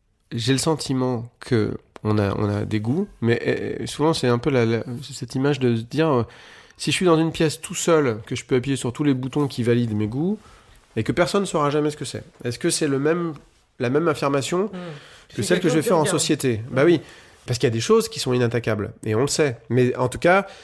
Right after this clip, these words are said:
Speaker 1: ça joue beaucoup sur la question du goût, ça.
Speaker 2: Ouais,
Speaker 1: Ça,
Speaker 2: le
Speaker 1: c'est
Speaker 2: regard, finalement.
Speaker 1: Ah ouais.
Speaker 2: Ouais.
Speaker 1: Parce qu'on dit des choses quand même pour se faire une place parmi les autres aussi, pour être
Speaker 2: Ouais.
Speaker 1: aimé par les autres, pour séduire, enfin pour être intégré en fait. Et le, ce truc de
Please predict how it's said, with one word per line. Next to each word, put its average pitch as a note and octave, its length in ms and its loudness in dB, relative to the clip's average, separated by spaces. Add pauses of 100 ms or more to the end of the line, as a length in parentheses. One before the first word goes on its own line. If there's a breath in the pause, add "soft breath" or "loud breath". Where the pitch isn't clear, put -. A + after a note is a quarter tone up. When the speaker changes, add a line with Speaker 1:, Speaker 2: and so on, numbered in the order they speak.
Speaker 1:
ça A2+ 160 0
joue A#2+ 120 2
beaucoup D#3 280 0
sur A#2 120 -2
la G2+ 60 0
question A2+ 240 -2
du G#2+ 120 0
goût, G#2 140 -4
ça. G2 220 -4 (160)
Speaker 2:
Ouais, G3 100 -4
Speaker 1:
Ça, C#3+ 120 2
Speaker 2:
le - 40 6
Speaker 1:
c'est F3 60 0
Speaker 2:
regard, F#3 320 2
finalement. D3 420 -6
Speaker 1:
Ah A#2 160 2
ouais. C3+ 280 2
Speaker 2:
Ouais. E3 260 -6
Speaker 1:
Parce C3 140 0
qu'on D#3 100 4
dit D#3 160 2
des C#3+ 140 2
choses - 180 0
quand D3 100 2
même F3 220 4
pour A#2+ 160 -6
se - 60 -8
faire B2+ 140 2
une B2 160 2
place C3+ 260 2
parmi A#2 260 2
les C#3 140 4
autres F#3+ 160 2
aussi, B2 180 -6
pour A#2 240 0
être C3+ 120 -2
Speaker 2:
Ouais. A#2+ 60 0
Speaker 1:
aimé B2 160 4
par A2+ 140 2
les A#2 200 2
autres, E3+ 340 4
pour - 140 -6
séduire, D3+ 520 4
enfin B2+ 220 2
pour C3 180 2
être B2 80 0
intégré C3 380 2
en C3 60 0
fait. - 260 -10 (240)
Et A2+ 180 2
le, G#2+ 140 0
ce - 120 -8
truc D#3+ 200 -2
de A#2 360 4